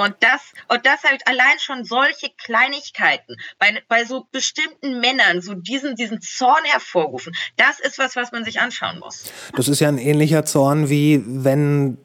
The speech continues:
Speaker 2: gesagt wird, wir sorgen jetzt dafür, dass, ähm, äh, frierende Flüchtlinge bei uns aufgenommen werden, dass Leute sich dann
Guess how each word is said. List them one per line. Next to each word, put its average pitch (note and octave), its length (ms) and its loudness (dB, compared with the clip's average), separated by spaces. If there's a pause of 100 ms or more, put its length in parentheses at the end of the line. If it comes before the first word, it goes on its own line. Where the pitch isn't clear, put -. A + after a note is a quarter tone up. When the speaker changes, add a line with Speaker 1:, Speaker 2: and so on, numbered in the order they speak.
(180)
Speaker 2:
gesagt D3 540 2
wird, D#3 220 4
wir D#3 260 6
sorgen D#3 320 4
jetzt D#3 280 0
dafür, D#3 420 4
dass, C#3+ 600 0
ähm, D3 400 2 (1040)
äh, D#3 260 2
frierende G3+ 600 4
Flüchtlinge E3+ 640 4
bei D3 180 4
uns D3 140 2
aufgenommen D3 800 2
werden, D3 340 4
dass D3+ 140 2
Leute D3 400 4
sich F3 240 2
dann E3 260 2